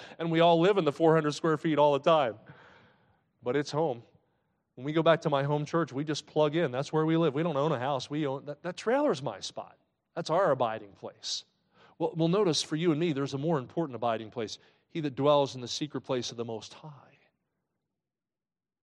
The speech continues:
The Lord is to be our habitation. Look at verse two.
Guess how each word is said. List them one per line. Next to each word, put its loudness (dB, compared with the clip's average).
The -4
Lord 0
is -6
to -6
be -6
our -4
habitation. -6
Look -10
at -8
verse -6
two. -4